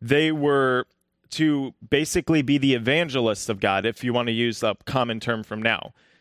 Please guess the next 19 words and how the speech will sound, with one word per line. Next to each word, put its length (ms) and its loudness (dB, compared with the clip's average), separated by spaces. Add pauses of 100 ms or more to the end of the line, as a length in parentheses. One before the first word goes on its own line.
(100)
because 380 0
people 280 -2
came 240 0
into 220 0
their 140 -2
city 400 0
and 160 0
they 100 2
were 120 -2
supposed 500 -4
to 80 -8
show 560 0 (340)
exactly 460 0
who 200 0
this 240 -2
one 420 -2
true 380 -6
God 380 0
was. 580 -4